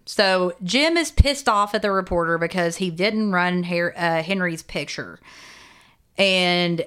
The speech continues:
um, the editor, the journalist is like, "Well, the editor wouldn't let him."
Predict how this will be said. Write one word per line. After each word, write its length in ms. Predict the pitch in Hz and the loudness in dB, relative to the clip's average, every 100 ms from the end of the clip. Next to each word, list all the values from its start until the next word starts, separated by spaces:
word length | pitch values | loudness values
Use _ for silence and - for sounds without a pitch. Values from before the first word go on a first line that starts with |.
| - | 0
um, 460 | 190 185 175 160 151 | 2 2 2 -2 -6
the 180 | 214 185 | -8 -2
editor, 520 | 185 262 262 196 175 | 0 0 0 -4 -8
the 440 | 190 202 185 170 175 _ _ _ _ _ | -2 2 2 -2 -8 _ _ _ _ _
journalist 480 | - 240 226 180 175 | 0 0 2 0 -2
is 100 | 180 | -2
like, 240 | 170 165 | 0 0
"Well, 100 | 202 | 0
the 100 | 202 | 2
editor 240 | 208 247 233 | 2 2 2
wouldn't 280 | 214 202 180 | 0 0 0
let 200 | 170 151 | -2 -2
him." 340 | 156 180 208 | -4 -6 -8